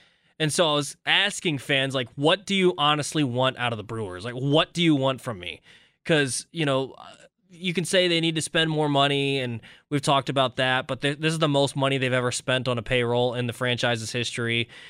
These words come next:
You can say, "Well, I want a successful franchise." You're about to go to the fifth straight postseason, hopefully this year. I'd say that's pretty successful. Like,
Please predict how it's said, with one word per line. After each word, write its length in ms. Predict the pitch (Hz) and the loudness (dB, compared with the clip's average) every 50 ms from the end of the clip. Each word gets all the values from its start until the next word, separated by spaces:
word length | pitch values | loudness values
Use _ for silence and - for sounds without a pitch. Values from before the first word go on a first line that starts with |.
| - - - | -16 -4 -2
You 140 | 147 143 | 0 0
can 100 | 147 143 | 0 0
say, 240 | 131 - 151 139 135 | -2 0 2 2 2
"Well, 140 | 135 139 143 | 4 4 4
I 100 | 139 143 | 4 4
want 220 | 139 143 143 143 | 4 2 0 0
a 20 | 131 | -2
successful 560 | - - 123 - - 143 131 - - 143 131 | -2 -6 -6 -2 -2 -2 -2 -2 -2 -4 -4
franchise." 800 | - - 131 127 127 123 - - 127 123 123 123 123 123 117 127 | -2 -2 -2 0 0 0 0 0 0 0 0 0 -2 -2 -2 -2
You're 80 | 135 | 0
about 240 | 123 143 143 139 - | 2 2 2 2 2
to 80 | 156 131 | 0 0
go 140 | 139 135 | 2 2
to 60 | 131 120 | 2 0
the 80 | 120 | -2
fifth 240 | - - 143 131 - | -4 -2 -2 -2 -2
straight 320 | - - - 135 123 117 | -4 -4 -2 -2 -2 -2
postseason, 600 | - - 127 120 - - - 127 123 117 127 120 | -2 -2 -2 -2 -2 -2 -2 -2 -2 -2 -2 -2
hopefully 340 | 113 127 123 113 - 131 120 | -2 -2 -2 -2 -4 -4 -2
this 220 | 117 120 117 - - | -2 -2 -2 -2 -2
year. 280 | 123 117 117 117 110 - - - - - _ - | -2 -2 -2 -4 -4 -6 -12 -20 -20 -18 _ -2
I'd 200 | 123 135 123 - | 0 0 0 0
say 140 | 147 139 | 0 0
that's 200 | 123 127 127 120 | 2 0 0 -2
pretty 220 | - - 139 131 123 | -4 -4 -6 -4 -4
successful. 680 | - - 127 - - - 131 120 - - - 135 123 | -6 -6 -8 -6 -4 -2 -2 -2 -4 -4 -6 -6 -4
Like, 200 | 120 120 120 - | -4 -4 -4 -6